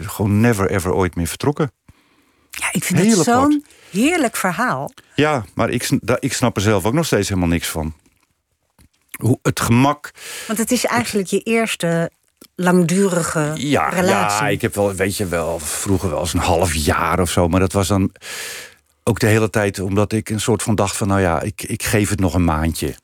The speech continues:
Speaker 1: Snap je? En dan werd het op een gegeven moment een half
Speaker 2: Ja.
Speaker 1: jaar. Maar,
Speaker 2: <laughs>
Speaker 1: ehm, nee, dat klopt. Ehm, ja. En het is, het was gewoon... Ja, klap, boem.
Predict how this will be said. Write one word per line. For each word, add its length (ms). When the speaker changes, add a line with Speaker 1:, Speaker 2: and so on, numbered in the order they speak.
Speaker 1:
Snap 280
je? 120
En 220
dan 160
werd 140
het 120
op 80
een 60
gegeven 260
moment 180
een 60
half 100
Speaker 2:
Ja. 120
Speaker 1:
jaar. 280
Maar, 240
Speaker 2:
<laughs> 400
Speaker 1:
ehm, 640
nee, 200
dat 140
klopt. 380
Ehm, 960
ja. 280
En 160
het 140
is, 180
het 160
was 200
gewoon... 340
Ja, 360
klap, 340
boem. 380